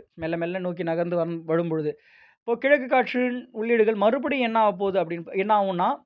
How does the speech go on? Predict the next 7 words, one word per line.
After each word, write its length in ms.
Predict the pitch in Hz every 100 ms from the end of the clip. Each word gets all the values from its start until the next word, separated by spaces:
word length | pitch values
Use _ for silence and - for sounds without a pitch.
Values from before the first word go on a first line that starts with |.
| _
அடுத்த 400 | 165 233 - 320
நிகழ்வானது 440 | 262 233 226 220
தாய்லாந்து 400 | 220 226 226 220
வளைகுடா 280 | 208 208 202
பகுதிகளில் 360 | 190 190 190 190
இருக்கக்கூடிய 400 | 196 190 202 190
ஒரு 200 | 180